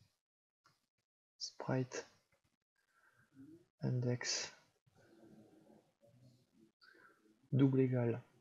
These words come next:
if sprite index égal et égal S P R astéroïde huge.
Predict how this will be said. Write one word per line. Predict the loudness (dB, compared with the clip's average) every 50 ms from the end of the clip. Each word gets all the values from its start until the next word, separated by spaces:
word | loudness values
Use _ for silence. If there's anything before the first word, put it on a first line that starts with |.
| _ _ _ _ _ _ _ _ -20 -20 _ _ _ _ _ -20 -20 _ _ _ _ _ _ 4
if | 4 4 4
sprite | 4 0 4 4 4 4 4 2 -2
index | 2 4 4 2 2 -2 -4 -2
égal | 0 2 2 2 0 0
et | 0 0 0
égal | 0 0 0 -2 -2 -4 -8 -12 -18 _ _ _
S | 0 0 0 0 -4 -6 0
P | 0 0 0 0 -6 -6 -4
R | -2 -2 -2 -4 -6 -10 -16 -20 _ _ _ _ -20 -20 -20 -20 -20 -20 -20 _ _ _ _ _ -6
astéroïde | -6 -6 -6 -4 -2 0 0 0 2 2 2 2 2 0 0 -4 -6 -8 -16 _ _ _ _ _ _ _ _ _ _ _ _ _ _ _ _ -20 -20 -20 _ _ _ -20 -20 -20 -20 _ _ _ _ _ _ _ _ _ _ _ _ _ _ _ 0
huge. | 2 2 2 0 -2 -6